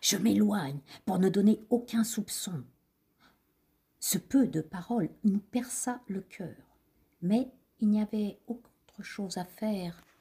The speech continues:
que de continuer notre route, et l'on ne se permit pas même la plus légère incertitude. Le malheur voulut que l'infâme Drouet, fils du maître de poste de Sainte-Ménéhould,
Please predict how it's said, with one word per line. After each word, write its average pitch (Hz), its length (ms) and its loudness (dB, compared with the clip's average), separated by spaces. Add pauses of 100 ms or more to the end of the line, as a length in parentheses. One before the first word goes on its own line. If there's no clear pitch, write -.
(720)
que 190 80 -6
de 190 120 0
continuer 220 720 2
notre 175 340 -4
route, 180 500 -10 (420)
et 208 80 2
l'on 220 160 4
ne 220 120 6
se 214 180 -4
permit 208 400 0 (100)
pas 254 120 -4
même 240 360 2 (260)
la 180 160 -4
plus 196 220 -4
légère 208 640 2 (140)
incertitude. - 920 -4 (1900)
Le 208 120 10
malheur 277 560 8 (600)
voulut 247 320 0
que - 340 -2
l'infâme 220 720 4
Drouet, 208 520 2 (400)
fils 202 360 2
du 175 140 -2
maître 180 440 4
de 170 100 -4
poste 175 360 -6
de 165 80 -2
Sainte-Ménéhould, 175 840 2